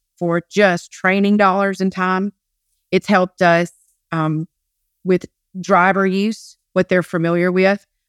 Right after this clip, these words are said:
Lots of them, you know, they continue to use these avenues. So especially with the E L D partner, you're well integrated with our E L D partner, and that makes it easy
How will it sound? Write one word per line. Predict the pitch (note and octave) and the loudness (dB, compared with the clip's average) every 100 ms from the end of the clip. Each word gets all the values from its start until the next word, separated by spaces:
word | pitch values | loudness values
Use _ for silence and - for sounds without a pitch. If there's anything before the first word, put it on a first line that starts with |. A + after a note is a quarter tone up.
| _ | _
Lots | F3+ F3 F3+ - | -2 2 0 0
of | F#3 E3+ | -4 0
them, | F3 F3 - - F#3+ | 0 0 -2 -6 -6
you | F3 | -2
know, | D#3+ D#3 _ _ _ _ _ _ _ | -2 -4 _ _ _ _ _ _ _
they | F#3 | -2
continue | F3+ F3 G3 F#3+ F3+ | -2 -4 -2 0 0
to | E3+ | -2
use | E3+ E3 D#3 | -2 -4 -4
these | D#3 D#3 - | -8 -8 -8
avenues. | D#3 D#3 - - - | -8 -8 -8 -10 -2
So | F#3 | -2
especially | - G3 - A3+ G#3+ | 0 -4 -2 -2 -2
with | G3+ | -2
the | G3 G3 | -2 0
E | |
L | G3 F#3 | 0 0
D | G3 | -2
partner, | - G3 G3 | 0 -2 0
you're | F3+ F3 | -2 0
well | F#3 F#3 | 0 0
integrated | G3 F#3+ F#3+ | 0 0 -2
with | F3+ E3+ | -2 -4
our | E3 | -2
E | F3 | -2
L | E3 | -2
D | F#3+ | -4
partner, | - G3 F#3 | -2 -4 -2
and | F3 | -2
that | F3 F3 | -2 -2
makes | F#3 F#3 - | -2 -2 -2
it | |
easy | F#3+ G#3 C4 C4+ | 0 0 0 -2